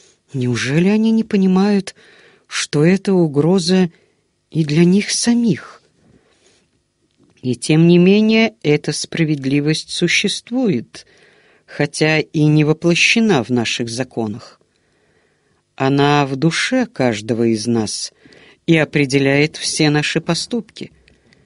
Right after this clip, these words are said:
И чем меньше мы следуем своему внутреннему чувству справедливости,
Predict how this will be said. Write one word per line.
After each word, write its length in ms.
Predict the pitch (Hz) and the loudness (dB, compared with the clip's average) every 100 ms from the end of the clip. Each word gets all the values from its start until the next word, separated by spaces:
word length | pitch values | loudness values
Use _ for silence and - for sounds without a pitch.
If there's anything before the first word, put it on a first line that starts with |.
| _ _ _ _ _ _ | _ _ _ _ _ _
И 140 | 170 | -6
чем 400 | 165 - 233 226 | -2 2 4 4
меньше 420 | 202 190 180 - 190 | 6 4 2 2 2
мы 140 | 180 | 2
следуем 680 | 170 - 175 156 135 131 123 | 2 0 2 2 0 0 0
своему 520 | - 135 143 147 151 | -4 -4 0 2 2
внутреннему 720 | 151 170 160 - 127 123 123 | 2 2 2 -2 -2 0 0
чувству 480 | 120 - 139 - 123 | -2 -4 -6 -8 -8
справедливости, 1000 | - - 131 123 123 175 233 - - - | -10 -6 -4 -4 -4 -4 -4 -8 -12 -18